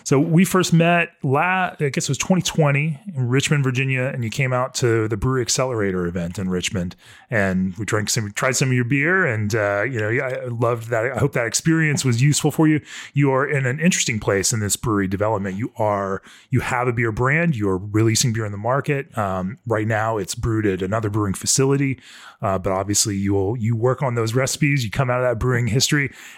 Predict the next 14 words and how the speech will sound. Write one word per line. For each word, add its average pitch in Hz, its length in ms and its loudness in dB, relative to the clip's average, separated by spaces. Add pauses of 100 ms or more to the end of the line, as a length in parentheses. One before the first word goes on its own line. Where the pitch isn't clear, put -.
Um, 117 200 0
we're 120 60 -2
gonna 123 160 0
talk 139 400 -2
about 113 480 -2
the 104 200 0
way 107 240 0
that 104 280 -6
you, 107 320 -2
uh, 98 100 0
design 117 440 0
beers. 147 380 0
We're 113 100 -4
gonna 107 120 -6